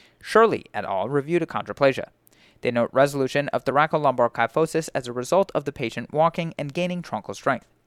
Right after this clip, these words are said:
Bracing is initiated if thoracolumbar kyphosis develops a fixed component greater than thirty degrees,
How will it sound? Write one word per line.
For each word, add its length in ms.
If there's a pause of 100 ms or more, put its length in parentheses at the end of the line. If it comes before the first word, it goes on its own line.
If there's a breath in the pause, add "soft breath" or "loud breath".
(420 soft breath)
Bracing 340
is 100
initiated 580
if 120
thoracolumbar 720
kyphosis 640
develops 500
a 80
fixed 360
component 420
greater 240
than 160
thirty 240
degrees, 420